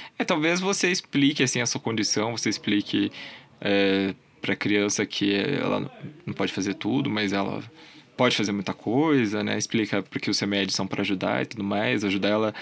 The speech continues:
a ter autoestima, eu acho que também é bem importante, né? Não s-, eu não sei porque, assim, é uma coisa que tá bem distante, assim, acho que da minha, da, dos meus parentes próximos, assim, eu não conheço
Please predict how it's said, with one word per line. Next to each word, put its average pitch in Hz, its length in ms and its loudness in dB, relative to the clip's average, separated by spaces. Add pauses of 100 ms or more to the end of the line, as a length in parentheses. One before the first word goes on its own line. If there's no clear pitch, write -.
(180)
a 101 60 0
ter 120 140 0
autoestima, 120 920 0 (500)
eu 101 140 0
acho 101 220 2
que - 100 -14
também 98 220 -2
é 98 40 0
bem 98 140 0
importante, 101 640 -2
né? 110 140 -4
Não 139 100 -2
s-, 147 160 -6
eu 170 100 -4
não 165 120 -4
sei 160 180 0
porque, 165 340 0 (400)
assim, 113 200 -2
é - 20 2
uma 120 140 0
coisa 127 180 0
que 131 60 -8
tá 135 100 0
bem 110 420 -2
distante, 107 460 -2
assim, 95 160 -4
acho - 80 0
que 104 160 0
da 104 220 0
minha, 120 420 0 (800)
da, 98 420 -2 (140)
dos 107 160 -4
meus 117 180 -2
parentes 127 280 0
próximos, 113 440 0
assim, 120 120 -2
eu 117 40 -2
não 117 240 -4
conheço 117 340 -2